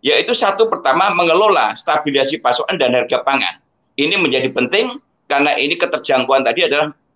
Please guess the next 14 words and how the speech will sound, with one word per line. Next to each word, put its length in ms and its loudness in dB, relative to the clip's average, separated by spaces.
terkait 240 -4
dengan 220 -2
masalah 400 0
harga, 400 0
kualitas. 760 -2
Atau 160 0
kemudian 400 2
mengelola 400 2
distribusi 420 -2
pangan 300 -2
pokok 240 0
yang 160 -2
selama 400 0
ini, 320 -2